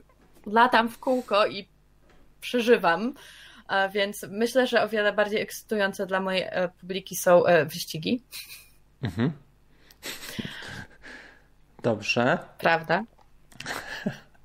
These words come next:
Speaker 2: Świetnie. O Irlandii już, e, teraz tak, Tomek. Jaką największą prędkość osiągnęłaś lecąc,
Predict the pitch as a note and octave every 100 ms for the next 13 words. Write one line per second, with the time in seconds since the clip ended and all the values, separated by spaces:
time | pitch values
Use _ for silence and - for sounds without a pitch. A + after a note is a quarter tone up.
0 | - - - C3 - - - - D3+ B2+
1 | B2+ D3 D3+ D3 C#3 C#3 - C3 B2+ B2
2 | B2 - C#3 C3+ A#2 - C#3+ A#2 A2 -
3 | - E3+ G#3 G3+ F3+ F#3 F#3+ F3 - D#3+
4 | D3+ - A#2+ - - B2 - C3+ A#2+ B2
5 | A#2+ A#2 A#2+ A#2 - A#2 A2+